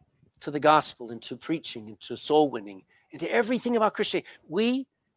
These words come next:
just because we're saved, ought to be the most glad people ever.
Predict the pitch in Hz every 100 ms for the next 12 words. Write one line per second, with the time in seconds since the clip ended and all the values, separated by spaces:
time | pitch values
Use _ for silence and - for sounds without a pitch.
0 | _ _ _ _ _ _ _ - 220 -
1 | - - 208 220 147 156 - - 202 -
2 | 120 127 131 131 117 113 104 - 135 143
3 | 156 165 175 180 165 - - 139 139 -
4 | 131 147 _ _ 117 101 95